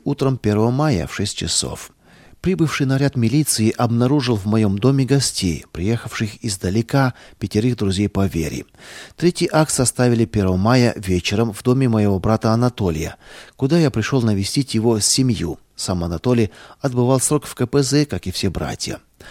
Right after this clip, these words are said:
Второго мая утром наряд милиции отвез меня к прокурору. Тот сильно кричал на меня и выписал последнее предупреждение. Адское колесо закрутилось в полную мощность.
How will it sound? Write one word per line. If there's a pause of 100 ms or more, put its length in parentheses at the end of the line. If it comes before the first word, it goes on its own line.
(240)
Второго
мая
утром (220)
наряд
милиции
отвез
меня
к
прокурору. (480)
Тот
сильно
кричал
на
меня (240)
и
выписал
последнее
предупреждение. (600)
Адское
колесо
закрутилось
в
полную
мощность.